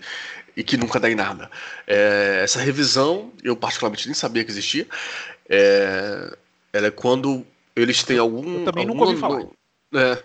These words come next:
Speaker 1: é algo quando a equipe, é, ou quem, enfim, quem foi, quem foi punido ali, julga que tem uma nova prova de que é inocente, e aí ela leva essa prova à fia e solicita uma revisão da punição.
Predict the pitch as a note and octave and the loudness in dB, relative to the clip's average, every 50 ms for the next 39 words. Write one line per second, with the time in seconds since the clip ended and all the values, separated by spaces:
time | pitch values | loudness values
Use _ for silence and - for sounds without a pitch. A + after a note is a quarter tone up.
0 | - - A2 A2 A2+ A2+ G#2+ - B2+ C3+ C#3 D3 D3+ D3+ D3+ D3 D3 - - _ | -4 0 2 2 2 0 -2 -6 -8 -4 -2 0 0 2 2 0 -2 -4 -8 _
1 | _ _ _ _ - A2+ A2+ A#2 A#2 B2 C3+ C3 - - D3+ D3+ C#3+ - E3 F3+ | _ _ _ _ -6 -4 -2 0 0 0 -2 -4 -8 -8 -8 -8 -8 -8 -10 -10
2 | G3 - _ _ _ _ _ - A#2+ A2 G#2+ G#2+ G#2 G#2 A2 A2+ - C3 A#2+ - | -10 -12 _ _ _ _ _ -6 -4 -4 -4 -4 -2 -2 -4 -4 -4 -8 -10 -10
3 | - _ - B2 A#2 - - F#2+ F2+ - B2 A#2+ - - A#2+ A2 G#2+ G2+ G2 F#2+ | -12 _ -12 -10 -10 -10 -10 -14 -8 -8 -8 -8 -6 -4 -4 -2 -2 -2 -4 -8
4 | - - _ - - G#2 - - A#2 G#2 G2 - B2+ A#2+ G#2+ G#2+ A#2 A#2+ A#2+ A#2 | -8 -12 _ -14 -12 -12 -8 -6 -6 -6 -2 -2 -2 -2 0 0 0 2 4 2
5 | A2 G#2+ G#2+ A2+ A#2 - - - - - - - - - A#2 - G#2 C#3 D3 C#3+ | 4 4 2 0 -2 -6 -8 -8 -8 -8 -8 -10 -8 -4 -2 2 4 6 6 6
6 | D3 D3 C#3 - C#3 C3 - B2+ A#2+ B2 C#3+ C#3 B2+ B2 B2 B2 B2 C#3 C3+ - | 6 4 4 2 -2 0 2 0 2 2 0 2 6 6 6 6 4 2 -2 0
7 | - B2 A#2+ B2 C3 C3 D#3 F3 C#3+ C3+ C3 - A2 G#2 G#2 C3+ C#3 - - C3+ | 2 4 4 4 4 2 -4 -8 -8 -10 -6 -4 -4 -2 -2 -2 -4 -2 -4 -2
8 | A#2+ B2 B2+ B2+ - - - - - C3+ C3 B2 A#2 A#2 A#2 A#2 B2 C3+ C3+ A#2 | -4 -4 -6 -8 -10 -12 -12 -6 0 2 4 4 4 4 2 2 2 2 0 0
9 | A2 G#2+ G#2+ A2+ - - A2 - G#2 G#2 G2+ G#2 G2+ A2+ - - - - - - | 0 0 -4 -6 -6 -6 -8 -8 -6 -4 -4 -4 -6 -8 -16 -18 -18 -20 -18 -16
10 | - - - - - - _ - G2 - - - A2+ G#2+ G#2 G#2+ A2 A2+ A#2 A#2 | -16 -14 -14 -16 -18 -10 _ -6 -6 -6 -6 -6 -6 -4 -2 0 0 0 0 -2
11 | - - B2+ A#2 G#2 - B2 - - B2 A2+ A#2+ A#2+ C3+ E3+ F3 E3+ E3 C3+ A2 | -4 -4 -4 -4 -4 -6 -6 -6 -6 -4 -2 0 2 2 2 2 0 -4 -4 -2
12 | - A2 A2+ A2+ B2 B2 B2 B2 - B2 A#2+ A#2 - - - G2+ G2+ - | -2 -4 -4 -6 -4 -4 -6 -6 -6 -10 -8 -6 -6 -6 -4 -4 -6 -6